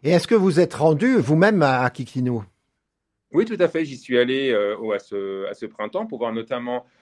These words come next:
Speaker 2: euh, leurs aménagements, euh, sur, euh, sur la ville durable qui sont très intéressants.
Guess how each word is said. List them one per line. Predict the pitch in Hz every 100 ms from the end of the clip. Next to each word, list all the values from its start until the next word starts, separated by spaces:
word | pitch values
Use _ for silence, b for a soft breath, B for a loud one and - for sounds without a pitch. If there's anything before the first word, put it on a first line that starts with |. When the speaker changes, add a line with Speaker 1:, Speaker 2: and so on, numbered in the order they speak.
| _ -
Speaker 2:
euh, | 107 104
leurs | 107 104 92 92
aménagements, | 120 117 117 107 113 120 117
euh, | 98
sur, | - 104 95
euh, | 92 92
sur | - 110
la | 95
ville | 95 98
durable | 101 120
qui | -
sont | - 92
très | 123 107
intéressants. | 101 95 113 190